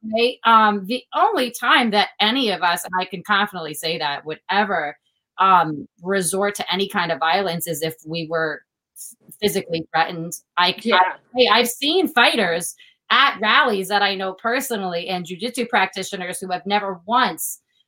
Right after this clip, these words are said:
Speaker 1: used, utilized their skills in any way because it's just not necessary to.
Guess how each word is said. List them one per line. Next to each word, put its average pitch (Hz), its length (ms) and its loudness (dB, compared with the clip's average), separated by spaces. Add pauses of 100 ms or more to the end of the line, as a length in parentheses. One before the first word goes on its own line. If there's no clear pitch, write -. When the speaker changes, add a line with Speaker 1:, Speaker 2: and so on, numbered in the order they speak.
(180)
Speaker 1:
used, 220 960 0 (160)
utilized 190 920 4
their 202 200 2
skills 208 420 0
in 196 120 0
any 180 240 -2
way 220 280 4
because 190 300 -4
it's 175 100 -6
just - 140 -4
not 196 160 0
necessary 180 540 -4
to. - 140 -18